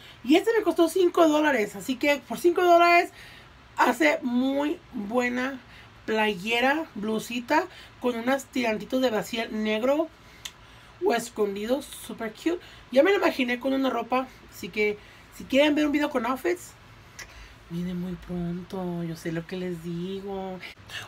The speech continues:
Hola, yo soy la chica de Hachiro Takis. ¿Cómo estás? ¿Gustas una rebanadita de este gusanito sexy? <laughs> Anyways,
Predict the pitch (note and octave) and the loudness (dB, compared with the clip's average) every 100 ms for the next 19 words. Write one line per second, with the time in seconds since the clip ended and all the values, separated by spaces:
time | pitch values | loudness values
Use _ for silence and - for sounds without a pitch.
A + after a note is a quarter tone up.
0 | - - A#4+ C#5 B4+ D4 A#3+ A3 G3+ F#3+ | 0 8 10 12 10 8 8 4 2 -4
1 | - - - - F#4+ G4+ E4 C4+ - F4 | -10 -14 -12 4 4 6 4 4 4 2
2 | - D4+ A#3 D4+ E4 - D#4+ - B3+ - | 4 2 4 4 4 4 4 2 -2 -4
3 | G#3+ F#3 F3+ - - - - - B3 B3 | -6 -4 -6 -10 -16 -18 -20 -4 -2 0
4 | C4+ - - A#3+ C#4+ G3 F3+ - - - | -4 -4 2 4 2 -2 -8 -14 -18 -20
5 | - - F#3 A#3 C4 - C#4+ C#4 C4+ C4 | -18 -14 -6 0 0 0 -2 0 0 0
6 | A#3+ A3 G3+ F#3+ G#3 A#3 G#3+ G#3+ - - | -2 -2 -4 -6 -6 -4 -4 -6 -12 -14
7 | - G#3 F#3+ G3 F#3 F#3 F3+ G3+ - G#3 | -6 -4 -4 -8 -6 -4 -4 -6 -10 -12
8 | - E4+ G4+ G#4 - C4+ A3+ F3+ F#3+ G#3 | -12 -12 -12 -12 -4 -2 -2 -4 -6 -8
9 | - D#4+ E4 D#4+ - - - - A3 A3+ | -6 -2 -2 -2 -8 -14 -18 -6 -2 0
10 | G#3+ | -2